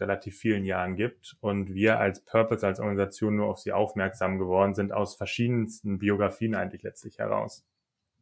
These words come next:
Also es gab verschiedene Menschen, die entweder als Unternehmer oder als Volkswirt oder, ähm, auch als Wirtschaftspsychologe in den Kontakt mit Eigentum gekommen sind und sich gefragt haben, wie kann man das eigentlich auch anders machen, abseits des ganz klassischen Weges, wie kann das auch anders funktionieren?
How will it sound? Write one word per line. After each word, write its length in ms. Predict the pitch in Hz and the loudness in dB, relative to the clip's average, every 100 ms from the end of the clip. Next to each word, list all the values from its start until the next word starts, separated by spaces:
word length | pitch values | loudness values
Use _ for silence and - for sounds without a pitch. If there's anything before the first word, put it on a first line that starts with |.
| - | -2
Also 140 | 117 107 | 0 0
es 100 | - | 6
gab 180 | 104 | 4
verschiedene 360 | - 98 120 117 | 4 -2 0 2
Menschen, 420 | 110 131 135 120 | 4 4 0 0
die 260 | 107 101 101 - - - | 2 2 0 -16 -12 -2
entweder 260 | 110 110 | 4 8
als 160 | 101 123 | 8 6
Unternehmer 720 | 107 104 123 151 143 131 120 | 2 4 4 4 4 6 6
oder 120 | 104 | 6
als 200 | 104 113 | 2 0
Volkswirt 720 | - 131 131 131 - 113 110 107 | 6 10 10 6 0 4 4 2
oder, 460 | 101 98 107 - | 0 0 -2 -2
ähm, 400 | 104 101 98 95 _ - - - | 2 2 0 -6 _ -20 -18 -2
auch 260 | 110 104 - | 4 4 6
als 240 | 101 90 | 2 6
Wirtschaftspsychologe 1040 | 143 - 127 - 117 110 107 110 110 107 - - - _ - | 4 6 4 4 0 2 2 4 2 -2 -4 -20 -20 _ -6
in 100 | 107 | -2
den 100 | 104 | 0
Kontakt 420 | 107 - 135 - | 0 0 -2 -2
mit 120 | 107 | 2
Eigentum 480 | 107 120 131 - 135 | 4 4 2 -2 0
gekommen 380 | 127 - 123 120 | 0 2 0 2
sind 220 | 120 113 | 0 0
und 120 | 113 | -2
sich 260 | 101 98 - | -4 -6 -8
gefragt 480 | 104 - 104 104 - | -8 2 2 2 0
haben, 160 | 104 | -2
wie 80 | 101 | -2
kann 160 | - 113 | -2 0
man 120 | 113 | 0
das 180 | 98 - | 0 -2
eigentlich 280 | 104 95 | -6 -6
auch 140 | 104 - | -8 -6
anders 340 | 110 104 98 | -2 -2 -2
machen, 280 | 98 92 107 | -6 -8 -4
abseits 460 | 101 - 98 95 - | -4 0 0 0 -4
des 200 | 92 - | -10 -2
ganz 280 | 98 98 | -2 -2
klassischen 500 | - 101 98 95 95 | -4 -6 -6 -10 -12
Weges, 320 | 95 101 98 - | -10 -8 -10 -10
wie 80 | |
kann 160 | - 110 | -6 -4
das 120 | 104 | -4
auch 140 | 104 107 | -6 -6
anders 280 | 104 104 | -4 -4
funktionieren? 580 | - 98 - 104 123 139 | -8 -14 -8 -2 -2 -4